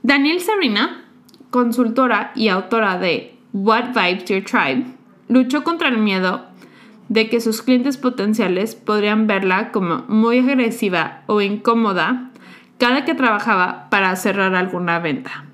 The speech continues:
En muchas ocasiones, Danielle comenta que sentía miedo a lo que ofrecía no era suficiente o que ella era muy agresiva.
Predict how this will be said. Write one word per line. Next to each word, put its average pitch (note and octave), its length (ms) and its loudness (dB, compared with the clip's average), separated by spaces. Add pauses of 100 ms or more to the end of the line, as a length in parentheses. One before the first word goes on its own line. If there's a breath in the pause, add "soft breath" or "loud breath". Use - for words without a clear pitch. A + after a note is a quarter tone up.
(600 loud breath)
En B3 180 4
muchas C#4+ 320 0
ocasiones, G3+ 760 -4 (220)
Danielle A3 580 0
comenta B3+ 800 0
que G#3+ 280 -2
sentía A3 500 0
miedo G#3 560 -2
a G3+ 100 0
lo G3 220 0
que F#3+ 260 -2
ofrecía A3 840 -4 (560 loud breath)
no A#3+ 320 2
era A#3 260 0
suficiente F#3+ 800 -4
o G#3+ 160 -2
que G3 200 0
ella G3+ 240 0
era F#3 240 -2
muy F#3+ 260 -4
agresiva. D#3+ 640 -8